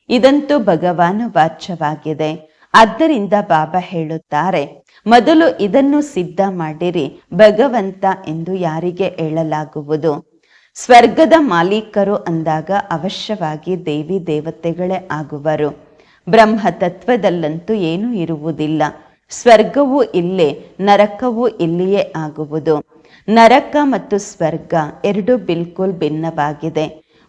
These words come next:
ಮನುಷ್ಯರ ಬುದ್ಧಿ ಬಿಲ್ಕುಲ್ ತಮೋ ಪ್ರಧಾನವಾಗಿದೆ, ಏನನ್ನೂ ತಿಳಿದುಕೊಳ್ಳುವುದಿಲ್ಲ.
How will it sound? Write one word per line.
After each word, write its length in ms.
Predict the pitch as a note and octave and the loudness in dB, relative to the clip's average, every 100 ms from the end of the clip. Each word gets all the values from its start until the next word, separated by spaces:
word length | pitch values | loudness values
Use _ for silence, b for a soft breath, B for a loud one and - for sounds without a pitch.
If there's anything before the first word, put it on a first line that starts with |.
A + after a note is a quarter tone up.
| G#3+ | 2
ಮನುಷ್ಯರ 540 | B3 C#4+ D4+ - C#4 D4 - | 6 4 2 -2 0 0 0
ಬುದ್ಧಿ 340 | E3+ D#3+ G3 | -4 -2 -2
ಬಿಲ್ಕುಲ್ 680 | G3 E3 F3+ F#3 F#3 A3 A3 | -2 -2 -2 -4 -2 -2 -2
ತಮೋ 260 | - E3+ A3+ | -4 -4 -6
ಪ್ರಧಾನವಾಗಿದೆ, 1400 | A#3 - D3 D3 E3+ G3+ F3 D3+ D3+ D#3+ E3 C#3+ - _ - | -4 -6 -2 -2 -2 -6 -4 -6 -6 -4 -2 -2 -8 _ 4
ಏನನ್ನೂ 520 | G#3 A3+ C4 B3+ C4+ | 4 6 2 -2 -4
ತಿಳಿದುಕೊಳ್ಳುವುದಿಲ್ಲ. 1300 | C4+ E3 F3 F#3 F#3 E3 D#3 D#3+ D3+ E3 D#3+ D#3 | -4 -4 -2 -4 -6 -6 -4 -4 -4 -4 -4 -2